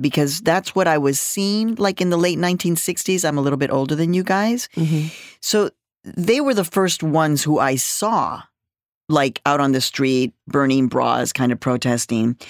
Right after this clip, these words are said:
Speaker 1: But when I think about my experience of kind of understanding womanhood in the United States of America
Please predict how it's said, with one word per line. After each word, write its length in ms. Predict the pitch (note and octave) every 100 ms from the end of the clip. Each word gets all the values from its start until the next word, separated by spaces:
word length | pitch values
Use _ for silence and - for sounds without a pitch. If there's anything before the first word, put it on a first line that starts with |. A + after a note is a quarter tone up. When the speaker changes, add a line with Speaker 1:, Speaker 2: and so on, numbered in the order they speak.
| - - - - _ _ -
Speaker 1:
But 320 | F3 G#3 G#3 -
when 200 | G#3+ G#3+
I 80 | G#3
think 260 | - D#4
about 300 | C4 F#3 D3+
my 120 | D3+
experience 680 | D3 C#3 - E3+ D#3+ D#3 D3+
of 140 | C#3+ -
kind 260 | D3 D3+
of 80 | D3
understanding 680 | D3 C#3+ C#3 D3 C#3 C3+ C#3
womanhood 520 | D#3+ F3 D#3+ C#3+ B2
in 140 | - C3+
the 80 |
United 320 | C3 C3 B2+ -
States 260 | B2+ B2
of 80 | C3
America 680 | B2+ C#3+ C#3+ C3+ - G#2+